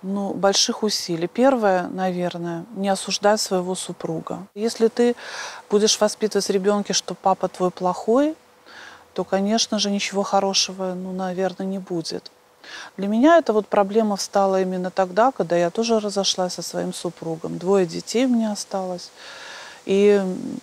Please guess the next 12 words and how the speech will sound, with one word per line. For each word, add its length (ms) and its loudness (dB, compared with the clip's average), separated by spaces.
первое, 440 6
с 40 0
чем 500 0
я 240 2
помню, 400 2
точно 420 2
боролась, 680 4
это 240 0
не 140 0
осуждать 680 -2
его. 340 -6
И, 340 -4